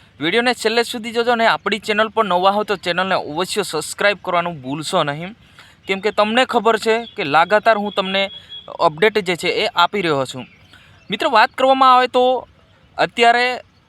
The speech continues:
પાંચ દિવસ કે છ દિવસ આજુબાજુ થઈ ગયા છે જેલમાં,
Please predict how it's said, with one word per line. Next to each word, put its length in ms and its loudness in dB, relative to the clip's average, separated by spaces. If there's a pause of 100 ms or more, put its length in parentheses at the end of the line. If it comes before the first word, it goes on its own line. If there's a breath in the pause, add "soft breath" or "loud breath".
(440)
પાંચ 260 4
દિવસ 440 0
કે 100 -4
છ 240 0
દિવસ 340 0
આજુબાજુ 440 0
થઈ 320 2
ગયા 240 2
છે 300 -6
જેલમાં, 600 0